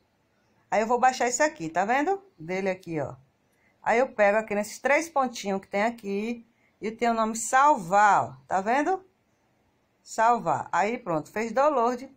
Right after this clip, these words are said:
Muito simples, muito simples e bom. É muito bom esse aplicativo.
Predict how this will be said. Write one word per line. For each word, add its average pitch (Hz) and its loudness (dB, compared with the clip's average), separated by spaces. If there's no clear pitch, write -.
Muito 285 0
simples, 220 -6
muito 294 0
simples 247 -8
e 277 -10
bom. 180 -2
É 240 -2
muito 247 -2
bom 208 -4
esse 220 -6
aplicativo. 175 -8